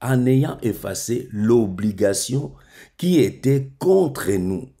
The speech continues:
laquelle consistait des, des ordonnances et qui nous, qui nous a été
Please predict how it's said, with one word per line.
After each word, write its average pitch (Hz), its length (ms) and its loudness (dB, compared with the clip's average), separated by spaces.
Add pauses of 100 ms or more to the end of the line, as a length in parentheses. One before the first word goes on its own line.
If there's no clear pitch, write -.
(320)
laquelle 151 1080 -2
consistait 147 1080 0 (2750)
des, 123 520 4
des 120 460 2
ordonnances 127 800 4 (300)
et 135 300 2
qui 180 260 -4
nous, 139 240 4 (380)
qui 147 220 -2
nous 127 260 4
a - 20 8
été 127 640 0